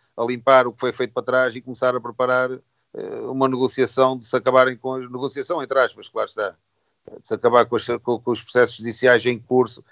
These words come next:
e não falo no processo criminal, porque esse não tá, não tá sujeito a, não tá sujeito, obviamente, a, a, a negociação nenhuma, né? Vai ter que ir até ao fim, doa a quem doer. Agora, no, nos processos cíveis, que há dois, pelo menos, que correm,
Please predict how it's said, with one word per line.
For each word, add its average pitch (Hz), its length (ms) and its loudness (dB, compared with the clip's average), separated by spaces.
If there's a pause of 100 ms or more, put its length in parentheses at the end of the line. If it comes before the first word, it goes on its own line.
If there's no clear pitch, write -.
(140)
e 139 100 2
não 143 160 4
falo 143 460 4
no 113 140 -12
processo 117 340 -6
criminal, 110 420 -6
porque 101 240 -14
esse 98 180 -12
não 92 120 -14
tá, 90 180 -2
não 90 120 -10
tá 92 180 0
sujeito 90 400 -10
a, 80 260 -14 (480)
não 92 140 -4
tá 95 160 6
sujeito, 98 360 2
obviamente, 104 680 2
a, 92 420 -10 (600)
a, - 720 -14
a - 40 -6
negociação 104 520 0
nenhuma, 113 400 0
né? 110 280 -4 (400)
Vai 90 160 -6
ter 90 140 -8
que 95 100 -8
ir 90 40 -4
até 90 140 -4
ao 92 100 0
fim, 104 400 -10
doa 95 220 0
a 92 40 -4
quem 92 160 -12
doer. 107 380 2 (500)
Agora, 110 420 2
no, 110 320 -12
nos 110 180 -12
processos 117 380 0
cíveis, 117 340 -4
que - 80 0
há 117 100 6
dois, 113 220 -2
pelo 113 160 -12
menos, 110 180 -10
que - 60 -20
correm, 113 400 0